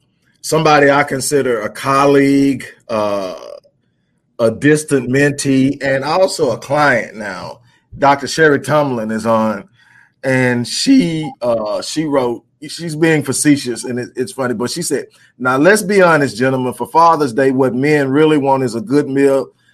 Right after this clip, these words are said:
and goodies." I'm not gonna even try to figure out and define what goodies is. I'm not, I'm not gonna do it. But it says, "One of, one of my clients, uh, told me he worked hard for his money, then his children took his money and bought him gifts."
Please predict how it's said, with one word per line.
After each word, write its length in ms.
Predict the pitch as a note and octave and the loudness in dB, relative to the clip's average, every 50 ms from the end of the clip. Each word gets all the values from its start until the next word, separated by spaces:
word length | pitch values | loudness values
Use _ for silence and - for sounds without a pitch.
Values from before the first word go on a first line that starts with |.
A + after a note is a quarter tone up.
| _ _ _ | _ _ _
and 260 | - B2+ A#2+ A#2 A2 A2 | -4 -4 -4 -4 -2 0
goodies." 580 | C#3+ D#3+ D#3 B2+ A2 E2 - - - - - _ _ _ _ _ _ _ _ _ - - _ _ | 2 4 4 4 2 -2 -6 -12 -16 -16 -18 _ _ _ _ _ _ _ _ _ -20 -20 _ _
I'm 120 | - B2 D3+ | -4 0 2
not 160 | D#3+ D#3 D3+ | 4 4 4
gonna 140 | C#3 D3+ D3 D3 | 4 4 4 4
even 160 | C3+ C#3+ C3+ | 2 2 -2
try 200 | - D#3+ C#3+ C3+ B2 | -4 -2 -2 -2 -2
to 60 | - | -4
figure 280 | - - C#3 B2 B2+ | -4 -4 -2 0 0
out 180 | B2+ B2 A#2 A2+ | 2 2 0 0
and 60 | G#2+ G2 | -2 -6
define 360 | A2 - A#2+ A#2 A2+ G#2+ G2+ G2+ | -10 -12 -10 -6 -6 -6 -6 -6
what 140 | G#2+ G#2 F#2 | -8 -10 -8
goodies 380 | G2 - A2 G2+ G2+ G2 F#2+ | -6 -6 -6 -6 -8 -8 -6
is. 260 | - A2 G#2 F#2 F2 F#2 G2+ | -6 -6 -6 -8 -8 -6 -4
I'm 80 | A#2 A#2+ | -4 -2
not, 160 | A#2+ A2 - - - | -4 -6 -8 -10 -12
I'm 80 | B2 | -12
not 140 | A#2+ A2+ A2+ | -10 -8 -8
gonna 160 | A2 A2+ G#2+ | -8 -8 -10
do 120 | G2 G2+ F#2 | -10 -10 -12
it. 80 | - - - - _ | -12 -14 -20 -4 _
But 120 | D3+ E3 | 0 0
it 60 | E3 | 2
says, 320 | - F#3+ F3 D#3 C#3 - - - - - _ _ | 4 4 4 4 4 2 -2 -10 -18 -18 _ _
"One 280 | - C3 D3+ F3 G3 G3 | -4 0 4 4 6 6
of, 160 | G3 F#3 - - _ _ _ _ _ _ _ _ | 4 2 0 -6 _ _ _ _ _ _ _ _
one 200 | A2 C3 D#3 F3+ | 0 2 2 4
of 80 | F3+ D#3+ | 2 2
my 160 | D#3 E3 D#3+ D#3+ | 2 2 0 0
clients, 680 | - D#3+ D#3+ D#3 D3+ D3+ C#3+ C#3 C#3 C3 - - - - _ | 0 0 2 2 4 4 2 2 0 -4 -8 -12 -14 -12 _
uh, 260 | - C3+ B2+ A#2+ A#2 | -2 0 0 0 0
told 320 | - - D#3+ D3+ D3 C#3+ C#3 | -2 -2 0 2 2 2 2
me 120 | C#3+ C#3 C#3 | 2 0 0
he 160 | C3 D#3+ E3 | 0 -2 -2
worked 280 | D3+ D3 D#3 C#3+ B2 - | 2 2 2 2 2 0
hard 300 | D3 D#3 D#3+ D#3+ D#3+ - | 2 4 4 4 4 2
for 100 | C#3+ C#3 | -2 -2
his 180 | C#3+ C#3+ A2+ | -2 -2 -2
money, 280 | A#2 C#3+ D3+ D3 C3+ C3 | -2 0 0 2 2 2
then 180 | B2 A#2+ C#3+ C#3 | 2 2 2 0
his 140 | C3+ B2+ C3 | 0 -2 -4
children 300 | - - E3 D#3 C#3 B2+ | -6 -4 -2 -2 -2 -2
took 200 | - - D#3+ - | -2 -4 -4 -2
his 160 | C#3+ C#3+ A#2 | -2 -2 -2
money 260 | A#2 C#3 C#3+ C#3 C3+ C3 | 0 0 0 2 2 0
and 120 | B2+ A2+ | -2 0
bought 220 | A2+ B2 C3+ C3 | 2 2 2 2
him 120 | C3+ B2 B2 | 0 -2 -2
gifts." 440 | G#2+ D3 D#3 D#3 C3 - - - | 0 0 0 0 0 -4 -10 -14